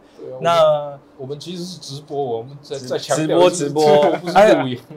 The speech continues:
Speaker 2: 要赶快来到今天最关键，也是最，哈，最压轴的这一趴。
Speaker 1: 对，压轴是不是？
Speaker 2: 哎，压轴了，压轴了，这也是大家每次最喜欢的一个片段。
Speaker 1: 哇，
Speaker 2: 好，
Speaker 1: 有
Speaker 2: 类市长。
Speaker 1: 网友问到一个很重要的问题，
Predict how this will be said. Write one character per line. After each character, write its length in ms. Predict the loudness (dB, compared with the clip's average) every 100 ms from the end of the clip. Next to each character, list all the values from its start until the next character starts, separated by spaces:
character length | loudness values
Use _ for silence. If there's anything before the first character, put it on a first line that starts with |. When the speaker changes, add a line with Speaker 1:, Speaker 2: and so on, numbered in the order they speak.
| 0
Speaker 2:
要 140 | 2
赶 180 | 2 0
快 180 | 0 2
来 140 | 4
到 140 | 4 2
今 200 | 0 -10
天 160 | -10
最 180 | -6 -6
关 260 | -2 -4 -4
键， 220 | -8 -8
也 120 | -10 -20
是 140 | -20
最， 420 | -10 -8 -6 -8
哈， 240 | -12 -14 -10
最 220 | -6 -2
压 180 | -2 -4
轴 160 | -8
的 80 | -14
这 140 | -10 -10
一 100 | -10
趴。 220 | -10 -6
Speaker 1:
对， 140 | -2
压 180 | 2 2
轴 240 | 0 -8
是 80 | -8
不 60 | -10
是？ 80 | -4
Speaker 2:
哎， 20 |
压 220 | 2 2
轴 160 | 2 -2
了， 100 | -2
压 160 | -6
轴 160 | -8 -12
了， 180 | -14 -8
这 120 | -6
也 80 | -6
是 100 | -2
大 140 | -2
家 100 | -2
每 120 | -6
次 120 | -10
最 120 | -8 -10
喜 220 | -10 -6
欢 160 | -4
的 80 | -4
一 80 | -8
个 100 | -12
片 220 | -12 -12
段。 240 | -6 -6 -6 _
Speaker 1:
哇， 120 | -10 -10 _ _ -6
Speaker 2:
好， 200 | -6 -4
Speaker 1:
有 60 | -2
Speaker 2:
类 100 | -2
市 120 | 0
长。 100 | 0
Speaker 1:
网 80 | 2
友 80 | 0
问 180 | 0
到 180 | -2 -4
一 80 | -4
个 160 | -8 -10
很 120 | -18 -14
重 200 | -14 -10
要 160 | -10 -10
的 80 |
问 80 |
题， 60 | -14